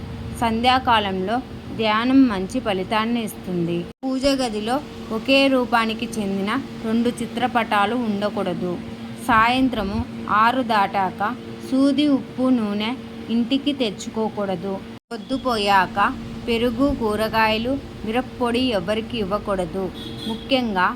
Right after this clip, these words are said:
శుక్రవారం మరియు మంగళవారం వీటిని ఎవ్వరికి ఇవ్వకూడదు. ఇవి లక్ష్మీ స్థానాలు.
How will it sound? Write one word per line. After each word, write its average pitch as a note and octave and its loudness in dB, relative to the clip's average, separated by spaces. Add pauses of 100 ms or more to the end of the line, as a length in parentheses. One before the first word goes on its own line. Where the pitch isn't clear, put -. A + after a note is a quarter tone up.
(360)
శుక్రవారం B3+ 6
మరియు G3 0 (320)
మంగళవారం A#3+ 4
వీటిని F#3+ -4 (480)
ఎవ్వరికి A3+ -2 (100)
ఇవ్వకూడదు. F#3+ -2 (540)
ఇవి B3+ 4 (120)
లక్ష్మీ B3+ 0
స్థానాలు. F#3+ 2